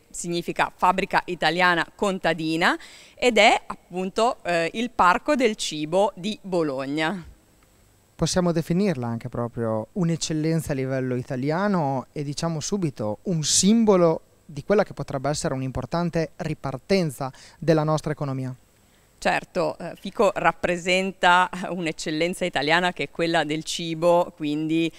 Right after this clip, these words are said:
Speaker 1: eh, ed è anche, eh, così un, un po' un simbolo di ripartenza, di ripartenza dell'intrattenimento, del turismo,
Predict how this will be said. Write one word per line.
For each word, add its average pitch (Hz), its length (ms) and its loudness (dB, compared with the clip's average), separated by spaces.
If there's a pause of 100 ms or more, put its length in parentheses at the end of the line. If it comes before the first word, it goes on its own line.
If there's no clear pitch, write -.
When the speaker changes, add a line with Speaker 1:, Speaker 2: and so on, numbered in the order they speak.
(300)
Speaker 1:
eh, 107 420 -8
ed 165 180 -4
è 170 120 2
anche, 196 680 2
eh, 156 300 0
così 190 240 -2
un, 175 180 -4
un 190 160 -8
po' 202 140 2
un 196 160 0
simbolo 175 840 2
di 180 340 -4
ripartenza, 175 1080 0
di 160 80 -4
ripartenza 160 640 -4
dell'intrattenimento, 156 1300 -4
del 160 220 -6
turismo, 170 800 -2